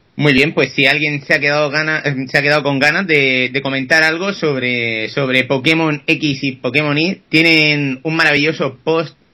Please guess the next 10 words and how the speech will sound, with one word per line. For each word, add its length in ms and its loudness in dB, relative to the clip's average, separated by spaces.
oficial 640 -2
donde 560 0
poder 260 2
hacerlo, 460 -2
pero 240 4
además 360 0
también 320 -4
crearemos 460 0
un 180 -6
post 340 -4